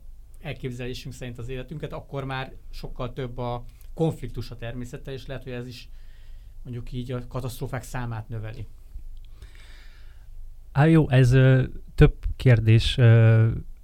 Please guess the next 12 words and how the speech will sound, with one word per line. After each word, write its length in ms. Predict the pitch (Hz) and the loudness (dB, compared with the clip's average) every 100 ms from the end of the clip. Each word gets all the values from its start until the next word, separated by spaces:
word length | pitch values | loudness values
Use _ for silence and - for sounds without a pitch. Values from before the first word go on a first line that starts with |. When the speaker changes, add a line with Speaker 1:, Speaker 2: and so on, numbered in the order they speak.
| - | -10
Speaker 2:
felvetése 640 | - - 113 117 - 110 - | 2 8 10 10 8 6 6
volt 240 | 113 110 | 6 6
egy 100 | 120 | 6
mondatban. 640 | 113 113 113 117 113 120 123 | 6 6 8 6 8 6 6
Igen, 440 | 147 127 117 127 - | 4 8 8 8 4
alapvetően 540 | 123 131 127 120 120 | 4 6 6 6 8
a 40 | |
nyugati, 600 | 117 135 123 - 110 120 - - - - - | 8 10 8 8 6 4 -4 -20 -20 -18 -4
a 100 | 127 | 6
nyugati 360 | 123 123 110 117 | 10 10 10 10
világban, 580 | 120 113 113 110 113 | 12 12 10 10 10
ö, 360 | 113 113 113 | 12 10 10